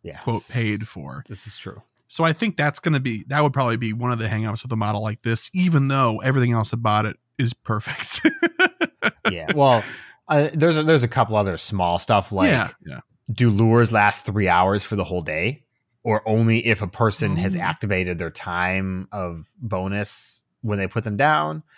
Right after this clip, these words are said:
Speaker 1: S-, small stuff like that. You could totally iron it out, though. You would just have to
Speaker 2: Yeah.
Speaker 1: workshop it a little bit.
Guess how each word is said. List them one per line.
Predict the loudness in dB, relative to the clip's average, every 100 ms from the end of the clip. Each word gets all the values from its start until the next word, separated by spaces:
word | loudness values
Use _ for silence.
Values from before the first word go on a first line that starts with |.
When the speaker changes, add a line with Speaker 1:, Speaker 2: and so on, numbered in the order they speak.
| -20
Speaker 1:
S-, | -16 -12
small | -8 2 2 4
stuff | 2 0
like | 2
that. | 2 2
You | 2
could | -4
totally | 0 0 0
iron | -4 -6 -8
it |
out, | -8 -8 -8
though. | -14 -14 -18 _ _ _ _ _
You | -8
would | -8
just | -6
have | -8 -8
to | -12 -14 -18 _ _ _ _ -14
Speaker 2:
Yeah. | -2 2
Speaker 1:
workshop | 2 2 -2 -2
it | -6
a |
little | -6 -6
bit. | -8